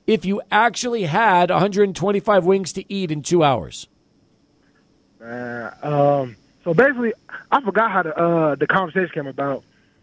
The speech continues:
Speaker 2: but after the conversation, we looked it up. I looked it up. How much? Uh, what was the world record? Right? It was a hundred and, uh,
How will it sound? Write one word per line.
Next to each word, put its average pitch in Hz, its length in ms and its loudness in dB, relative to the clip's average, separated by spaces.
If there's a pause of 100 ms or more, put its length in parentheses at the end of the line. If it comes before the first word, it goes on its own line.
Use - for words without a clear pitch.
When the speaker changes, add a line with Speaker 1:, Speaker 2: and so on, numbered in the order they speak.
(180)
Speaker 2:
but 190 340 2 (280)
after 240 200 2
the 202 80 0
conversation, 180 720 0 (460)
we 202 200 4
looked 208 280 4
it 170 100 2
up. 156 100 2
I 185 100 2
looked 254 200 0
it 214 80 4
up. 226 300 0
How 196 200 -2
much? 202 200 0 (100)
Uh, 160 600 0 (420)
what 185 160 6
was 180 80 4
the 156 80 2
world 175 320 4
record? 170 240 0
Right? 165 280 0 (440)
It 262 60 -6
was 262 220 2
a 160 120 4
hundred 240 340 0
and, 185 280 0
uh, 151 640 0